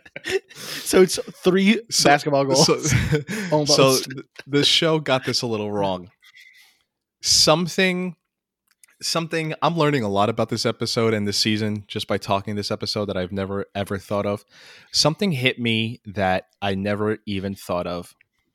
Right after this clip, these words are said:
Speaker 2: So this is the day after Casey and Anthony is found. The blood comes down and we wake up to Travis in his hotel room. And on the wall, he has written, "Bring the false prophet to the church."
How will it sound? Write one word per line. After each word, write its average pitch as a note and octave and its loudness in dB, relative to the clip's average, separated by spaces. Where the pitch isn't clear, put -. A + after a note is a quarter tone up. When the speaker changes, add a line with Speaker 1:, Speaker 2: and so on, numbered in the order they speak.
Speaker 2:
So B2 -8
this C3 -6
is C#3 -6
the A#2 -2
day A2 0
after G#2+ -2
Casey G#2 -6
and G2+ -4
Anthony G2 -6
is F#2 -6
found. C3+ -2
The G2 -8
blood G#2+ -4
comes G#2+ -8
down A2 -2
and F#2 -6
we F#2+ -6
wake F#2+ -4
up G2 -4
to G2+ -14
Travis F#2 -6
in F#2 -12
his F2+ -12
hotel F#2 -8
room. F2+ -14
And A2 -8
on G#2+ -2
the B2 0
wall, G#2+ 2
he G#2 -6
has F#2+ -4
written, F#2+ -8
"Bring A2 -2
the A2+ -4
false G#2 -2
prophet F#2+ -6
to G#2 -10
the G2 -8
church." - -8